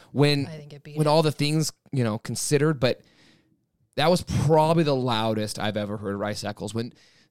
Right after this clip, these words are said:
Speaker 1: they came out on the field with, what was it, forty-six seconds left or whatever it was.
Speaker 2: <laughs> Oh my
Speaker 1: And that
Speaker 2: gosh.
Speaker 1: place
Speaker 2: That's when I
Speaker 1: shot,
Speaker 2: damaged myself.
Speaker 1: "We Will Rock You's" going, and
Speaker 2: Yeah.
Speaker 1: the place is shaking. That was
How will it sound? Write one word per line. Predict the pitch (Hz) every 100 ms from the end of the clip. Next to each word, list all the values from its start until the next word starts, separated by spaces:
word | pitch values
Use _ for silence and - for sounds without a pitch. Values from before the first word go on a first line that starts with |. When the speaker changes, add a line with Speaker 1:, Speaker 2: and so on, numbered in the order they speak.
| -
Speaker 1:
they | 110 131
came | 160 170 170
out | 165
on | 160
the | 147
field | 131 139 127 135 143 131 - -
with, | 110 - - _
what | 110 104
was | 104
it, | -
forty-six | - 123 117 - 123 -
seconds | 117 110 117 -
left | 113 -
or |
whatever | 110 110 110
it | 110
was. | 110 113 117 120
Speaker 2:
<laughs> | 214 - - - -
Oh | 113
my |
Speaker 1:
And | 117
that | 127 156
Speaker 2:
gosh. | -
Speaker 1:
place | - 160 156 165 165 - - - _ _ _ _
Speaker 2:
That's | 196 -
when | 208
I |
Speaker 1:
shot, | 170 143
Speaker 2:
damaged | 214 214 214 214 214 -
myself. | 226 131
Speaker 1:
"We | 160 196
Will | 185 175
Rock | 165 165 160 160
You's" | 170
going, | 147 165 165 170 170
and | 156
Speaker 2:
Yeah. | 147 135 -
Speaker 1:
the | 139
place | - 170 165
is | 131
shaking. | - - - - 151 160 160 180 175 185 214 - _ -
That | 135 127
was | 117 113 -